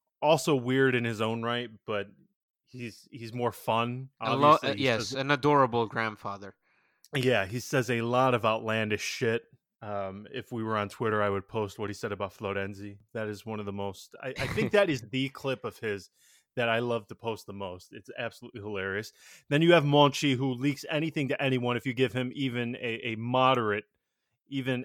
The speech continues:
Speaker 1: anything resembling a compliment. He'll, I mean, this guy will divulge his deepest, darkest secrets to you. This, I'm convinced this guy would sell out his own mother if it
Speaker 2: I, I
Speaker 1: meant
Speaker 2: want,
Speaker 1: someone
Speaker 2: but I wonder if he still does it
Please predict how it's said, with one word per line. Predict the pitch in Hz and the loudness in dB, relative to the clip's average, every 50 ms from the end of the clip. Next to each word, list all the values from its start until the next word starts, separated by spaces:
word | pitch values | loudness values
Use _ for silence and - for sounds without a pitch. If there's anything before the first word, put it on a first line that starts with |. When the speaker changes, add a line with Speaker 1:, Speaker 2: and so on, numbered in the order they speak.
| - - | -6 -4
Speaker 1:
anything | 147 143 151 143 - 147 135 127 123 | -2 -2 -2 -2 -2 -2 -2 -2 -2
resembling | 120 120 - - - - 147 139 139 139 127 117 113 110 104 104 | -2 -4 -4 -6 -6 -2 0 0 0 0 0 -2 -2 -2 -4 -4
a | 98 | -6
compliment. | - - 117 110 - - 95 98 95 101 104 110 | -4 -4 -4 -4 -4 -6 -8 -8 -10 -10 -10 -6
He'll, | 107 120 117 110 107 - 127 107 | -4 -2 -2 -2 -2 -6 -8 -8
I | 120 | -8
mean, | 110 110 107 101 101 95 | -8 -6 -8 -8 -8 -10
this | 110 113 - | -12 -12 -4
guy | - 127 117 | -2 0 0
will | 110 107 107 | 0 -2 -6
divulge | 95 104 107 104 95 101 101 104 104 101 98 98 - - - _ _ _ _ _ _ _ _ _ _ _ - | -8 -6 -4 -4 -4 -4 -2 -2 -2 -2 -4 -8 -14 -20 -20 _ _ _ _ _ _ _ _ _ _ _ -12
his | 123 104 | -12 -12
deepest, | - - 123 120 113 - 120 110 - - - | -10 -8 -6 -6 -6 -4 -6 -6 -6 -4 -2
darkest | 123 113 107 - 117 - - | 0 0 0 -2 -6 -10 -10
secrets | - 123 - - 110 - - - | -10 -10 -10 -10 -10 -12 -12 -10
to | - 107 | -8 -8
you. | 104 | -6
This, | 104 135 135 - | -6 -6 -4 -4
I'm | 165 - 143 170 165 | -2 -2 -2 -4 -4
convinced | - 254 254 220 160 208 247 254 - - | -2 -2 -2 0 0 0 -2 -2 -4 -6
this | 202 180 - | -8 -10 -6
guy | - 156 139 139 | -2 0 2 2
would | 135 127 120 | 2 0 -2
sell | - - 135 123 127 | -4 -4 -2 0 2
out | 123 120 117 | 2 2 2
his | 110 107 98 117 | 0 -2 -4 -4
own | 113 110 107 | -4 -2 -2
mother | 107 110 110 101 98 98 92 | -2 -2 -2 -2 -4 -6 -6
if | 92 | -4
it | - 147 | -4 -2
Speaker 2:
I, | 156 | -2
I | |
Speaker 1:
meant | - - 170 180 170 | 2 2 2 2 4
Speaker 2:
want, | 196 240 277 302 | 4 4 4 4
Speaker 1:
someone | - | 6
Speaker 2:
but | - 190 190 | 6 6 8
I | 208 208 | 8 8
wonder | 208 233 285 320 302 339 311 233 | 8 6 6 4 4 4 4 4
if | 208 - - | 4 2 0
he | - - 196 | -6 -8 -6
still | - - - - - 202 208 220 202 | -6 -6 -6 -2 0 2 2 2 0
does | 151 131 170 165 175 151 - | 0 2 4 4 4 4 2
it | 156 151 143 143 127 | 2 2 2 2 0